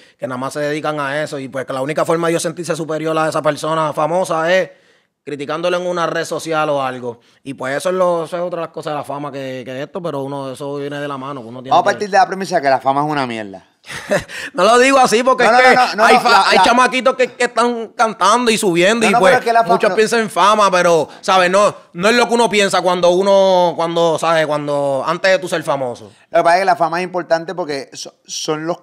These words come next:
Speaker 2: son los que te consumen, ¿no?
Speaker 1: Ujú,
Speaker 2: Y lo
Speaker 1: eso es
Speaker 2: que
Speaker 1: así,
Speaker 2: realmente
Speaker 1: eso es
Speaker 2: hace
Speaker 1: así.
Speaker 2: que, que, que provocar los grandes contratos, los grandes conciertos,
Speaker 1: Ujú.
Speaker 2: eh, las grandes, los grandes views. ¿Qué pasa?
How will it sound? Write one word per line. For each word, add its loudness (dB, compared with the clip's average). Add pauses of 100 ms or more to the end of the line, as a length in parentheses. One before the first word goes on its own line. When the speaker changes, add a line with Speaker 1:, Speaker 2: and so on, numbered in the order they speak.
(120)
Speaker 2:
son -12
los -10
que -8
te -8
consumen, -10
¿no? -4
Speaker 1:
Ujú, -6 (180)
Speaker 2:
Y -4
lo -2
Speaker 1:
eso 0
es -2
Speaker 2:
que 0
Speaker 1:
así, 2
Speaker 2:
realmente 2 (100)
Speaker 1:
eso 2
es 6
Speaker 2:
hace -2
Speaker 1:
así. -4
Speaker 2:
que, -4
que, -8
que -8
provocar -2
los -6
grandes -8
contratos, -4
los -6
grandes -10
conciertos, -6 (100)
Speaker 1:
Ujú. -6 (240)
Speaker 2:
eh, 0
las 0
grandes, -4
los -8
grandes -10
views. -6
¿Qué -6
pasa? -2